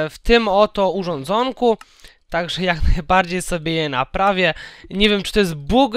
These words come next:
czy to naprawdę tak działa, że to kosztuje tylko jeden level. E, tak czy tak, no przy takiej ilości,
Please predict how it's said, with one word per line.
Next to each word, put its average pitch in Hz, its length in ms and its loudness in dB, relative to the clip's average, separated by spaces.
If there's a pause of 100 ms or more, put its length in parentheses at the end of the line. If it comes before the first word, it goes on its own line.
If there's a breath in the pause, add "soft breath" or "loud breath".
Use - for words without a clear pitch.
(120)
czy - 140 -6
to - 140 -12
naprawdę 226 460 2
tak 190 200 0
działa, 196 360 4
że 175 160 -4
to 180 140 -6
kosztuje 180 500 -4
tylko 156 320 -8
jeden 143 420 -4
level. 135 360 0 (480 loud breath)
E, 117 480 -4
tak 233 180 2
czy 208 120 -6
tak, 202 260 2
no 208 180 -2
przy - 200 -10
takiej 233 380 0
ilości, 208 640 0